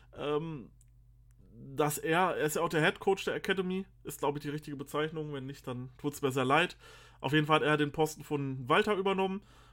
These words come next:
Und da gefällt er mir wirklich gut, wenn er sich hier so zeigt, er, ich will jetzt nicht sagen Veteran, aber halt schon erfahrener Wrestler im Ring,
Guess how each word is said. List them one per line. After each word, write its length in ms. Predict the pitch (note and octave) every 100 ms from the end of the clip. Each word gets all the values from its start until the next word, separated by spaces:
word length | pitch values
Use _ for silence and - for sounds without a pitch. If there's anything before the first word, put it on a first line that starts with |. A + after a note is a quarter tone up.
| - -
Und 420 | C#3+ D3 D3 -
da 160 | - F3
gefällt 300 | F#3 G3+ F3+
er 80 | E3
mir 140 | E3+
wirklich 280 | E3+ - E3+
gut, 280 | E3+ F#3 F3
wenn 120 | E3
er 200 | B2 D#3+
sich 140 | E3 E3
hier 100 | E3
so 120 | D#3+
zeigt, 480 | - F3+ F3+ - - - - E2
er, 360 | D3+ E3 D#3+ C3 - - - -
ich 200 | C#3 -
will 80 | B2+
jetzt 160 | B2+
nicht 120 | B2 -
sagen 280 | A2+ B2+
Veteran, 500 | B2 C3+ A2+ A#2+ D#3
aber 220 | - C#3 C3
halt 200 | C3+ -
schon 180 | D3+
erfahrener 640 | D3+ C3 D3 D3 C#3+ C3 C3
Wrestler 340 | D3+ - D#3
im 100 | C#3+
Ring, 300 | C3+ D3+ E3